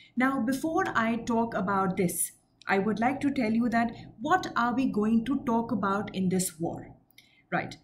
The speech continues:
Number one, I'll be discussing the causes, I'll be discussing the course or the events, the result and the treaties. And don't miss my last slide where I have a special map for you to talk about the events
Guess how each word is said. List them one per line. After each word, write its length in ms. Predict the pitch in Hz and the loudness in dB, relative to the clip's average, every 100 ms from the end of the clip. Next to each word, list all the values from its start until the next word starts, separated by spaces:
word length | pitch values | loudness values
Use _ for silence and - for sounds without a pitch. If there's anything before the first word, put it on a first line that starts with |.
| - | 0
Number 420 | 214 240 330 339 | 4 6 6 4
one, 420 | 339 233 220 220 - | 4 2 2 -2 -2
I'll 200 | 196 214 | 0 2
be 120 | 247 | 2
discussing 720 | 196 208 - 208 - 240 226 | 2 -2 -2 -4 -2 2 2
the 80 | 185 | 2
causes, 720 | - 208 220 233 269 277 - - | -2 -2 0 2 0 0 -4 -6
I'll 160 | 180 175 | 0 2
be 160 | 196 | 2
discussing 680 | 180 190 - 196 - 214 208 | 2 0 -2 -4 0 0 0
the 80 | - | -2
course 440 | - 226 233 226 | 0 2 2 0
or 180 | - 180 | -2 0
the 160 | 170 165 233 269 | 0 0 2 4
events, 380 | 285 294 269 - - - | 4 2 0 -6 -12 -10
the 160 | - 196 | -2 0
result 640 | 180 190 233 240 269 - - | 2 2 4 2 2 -2 -6
and 400 | 190 202 202 202 - | -4 -2 -2 -4 -2
the 160 | 185 185 | -2 0
treaties. 580 | 208 185 180 143 - - - - | 2 0 0 -6 -8 -14 -20 -2
And 180 | 180 185 | 2 4
don't 300 | 226 302 262 | 4 2 2
miss 320 | 233 247 - | 2 2 0
my 160 | 214 190 | 0 2
last 480 | 190 208 294 294 - | 2 2 2 0 -2
slide 340 | 196 185 180 - - - | 0 2 0 -2 -14 -6
where 200 | 196 208 | -2 0
I 80 | 214 | 0
have 280 | 214 214 226 | 0 -2 -4
a 40 | |
special 540 | - - 254 - 302 | -6 0 0 2 2
map 380 | 269 208 185 - | 2 4 2 0
for 160 | - 208 | -2 0
you 400 | 196 196 170 - - - - | 4 4 2 -4 -14 -16 -6
to 100 | 233 | -2
talk 320 | 254 277 277 | 0 0 2
about 380 | 220 202 202 196 | 0 0 0 0
the 180 | 226 - | -2 0
events 540 | 240 240 254 262 254 | 0 2 2 2 0